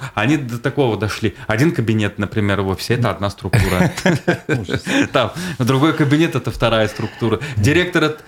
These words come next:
Speaker 1: руководитель одной структуры, а его заместитель, там, допустим, да,
Speaker 2: Руководитель
Speaker 1: это
Speaker 2: другой.
Speaker 1: руководитель другой структуры. То есть дошло, ну, д-, до абсо-, до абсолютнейшего маразма. А сроки, знаете, какие назначаются?
Speaker 2: Какие?
Speaker 1: Ну, там по,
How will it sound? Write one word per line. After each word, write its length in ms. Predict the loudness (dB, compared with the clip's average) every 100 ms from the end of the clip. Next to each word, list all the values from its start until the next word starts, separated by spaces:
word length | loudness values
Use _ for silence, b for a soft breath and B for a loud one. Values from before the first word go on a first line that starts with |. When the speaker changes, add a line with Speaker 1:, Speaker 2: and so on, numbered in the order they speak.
| -4
Speaker 1:
руководитель 580 | -2 2 2 2 0 0
одной 220 | 2 0
структуры, 560 | 0 -4 -2 -2 -2 -2 B
а 160 | 0 2
его 140 | 2
заместитель, 580 | 4 4 2 0 -2 -2
там, 220 | 0 -2
допустим, 500 | -2 -4 -4 -6 -2
да, 120 | 0 2
Speaker 2:
Руководитель 260 | 2 0 0
Speaker 1:
это 100 | 2
Speaker 2:
другой. 180 | 2
Speaker 1:
руководитель 440 | 2 0 0 -2 -2
другой 340 | 0 2 2
структуры. 420 | 2 -4 -2 -2 0
То 140 | 2
есть 140 | 2 -2 B B
дошло, 640 | -2 0 2 2 2 0 -2
ну, 240 | 0 0
д-, 200 | 0 -2
до 240 | 0 2 2
абсо-, 360 | 2 2 2
до 120 | 2
абсолютнейшего 680 | 0 2 2 4 0 2 2
маразма. 680 | 4 2 4 2 2 -2 -2 B B
А 120 | 0
сроки, 360 | 2 0 0
знаете, 320 | 0 2 2 -2
какие 280 | -4 0
назначаются? 680 | 2 2 2 2 0 2 0
Speaker 2:
Какие? 340 | 0 2 0 -2 0
Speaker 1:
Ну, 160 | 2
там 240 | 2 2 2
по, 480 | 0 2 2 4